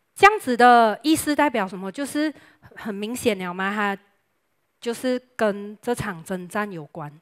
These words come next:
对吗？他不可能只是随便刚好出门的时候拿住刀这样经过，然后散步，没有的嘛，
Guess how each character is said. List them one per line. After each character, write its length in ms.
对 140
吗？ 200
他 140
不 100
可 120
能 180
只 120
是 180
随 280
便 360
刚 160
好 260
出 160
门 160
的 140
时 80
候 100
拿 160
住 160
刀 240
这 80
样 120
经 240
过， 240
然 80
后 80
散 240
步， 200
没 140
有 120
的 100
嘛， 220